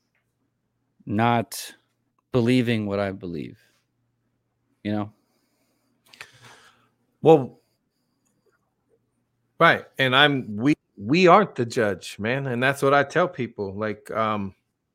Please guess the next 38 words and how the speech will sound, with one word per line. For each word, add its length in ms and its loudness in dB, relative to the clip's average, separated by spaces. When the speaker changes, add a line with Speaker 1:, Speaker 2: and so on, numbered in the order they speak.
Speaker 2:
we 140 -2
aren't 160 -2
the 80 -12
judge. 440 -8
I, 480 2
um, 460 0
I 60 0
try 180 2
to 100 0
love 380 -2
as 200 -10
much 220 -6
as 120 -8
I 100 -2
can. 380 -8
But 180 -2
like 220 -2
I 80 0
said, 340 -2
I 120 0
will 160 -4
draw 240 0
a 20 2
line. 300 -2
I 100 -2
have 220 -4
my 160 -4
own 140 -8
beliefs. 560 -12
I 80 -2
Speaker 1:
Right. 100 -4
Speaker 2:
will 80 -6
draw 260 -6
a 20 -12
line 220 -4
at 100 -14
those 220 -8
beliefs. 480 -8